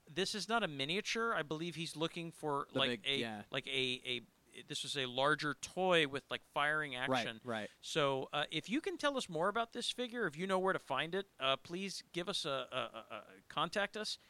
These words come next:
Speaker 1: Let us know. Help us connect
Speaker 2: Hey.
Speaker 1: Mister Green Spleen with, uh, with his tchotchke.
Speaker 2: Jay.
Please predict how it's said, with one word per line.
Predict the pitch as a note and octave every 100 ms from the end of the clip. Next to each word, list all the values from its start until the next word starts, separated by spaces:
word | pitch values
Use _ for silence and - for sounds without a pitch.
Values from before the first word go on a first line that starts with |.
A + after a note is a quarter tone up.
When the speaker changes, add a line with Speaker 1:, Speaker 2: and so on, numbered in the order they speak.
| _
Speaker 1:
Let | - D#3
us | E3+
know. | F3 F#3 F#3
Help | C#3+ F3 -
us | F#3
connect | - D#3 D#3 D#3+ -
Speaker 2:
Hey. | C4+
Speaker 1:
Mister | F3 C#3+
Green | A#2+ D3+ E3
Spleen | D#3+ - D3 C3 B2+ B2 _
with, | - B2+ - -
uh, | B2 A#2 A#2+
with | C3+
his | B2
tchotchke. | - D3+ D#3 - - -
Speaker 2:
Jay. | G#3+ A3 D#3+